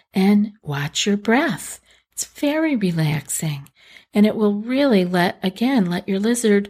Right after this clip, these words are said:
brain know that, hey, she's breathing slowly and there's no excitement. I think things are okay. And it will back off. You won't have to be ramping up.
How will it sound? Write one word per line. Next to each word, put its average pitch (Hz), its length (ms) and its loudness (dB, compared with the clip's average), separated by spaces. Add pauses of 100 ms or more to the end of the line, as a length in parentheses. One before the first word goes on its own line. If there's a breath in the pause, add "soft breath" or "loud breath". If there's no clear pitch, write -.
(160 loud breath)
brain 214 380 4
know 202 360 4
that, 185 240 -2
hey, 254 580 -2
she's 214 500 -2
breathing 226 560 0
slowly 269 1040 0
and 180 960 -2 (840 soft breath)
there's 170 400 -2
no 190 180 2
excitement. 233 1120 2 (140)
I 208 300 2
think 202 260 0
things 165 240 0
are 151 80 -2
okay. - 440 -8 (360)
And 175 240 4
it 180 220 4
will 185 160 2
back 147 420 -2
off. 143 680 -10 (360)
You 165 100 0
won't 160 300 2
have 156 280 0
to - 80 -20
be 160 160 -6
ramping 143 540 -6
up. - 440 -14